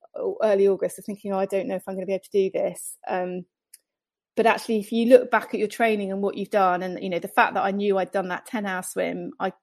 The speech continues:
I could really hold on to that and go, "Well, okay, you know, that, that's a, a really good swim. I felt okay afterwards."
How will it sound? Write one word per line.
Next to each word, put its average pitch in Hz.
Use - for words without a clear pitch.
I 196
could 196
really 202
hold 202
on 185
to 185
that 175
and 190
go, 180
"Well, 233
okay, 170
you 180
know, 180
that, 196
that's -
a, 196
a 202
really 202
good 185
swim. 190
I 185
felt -
okay 175
afterwards." 175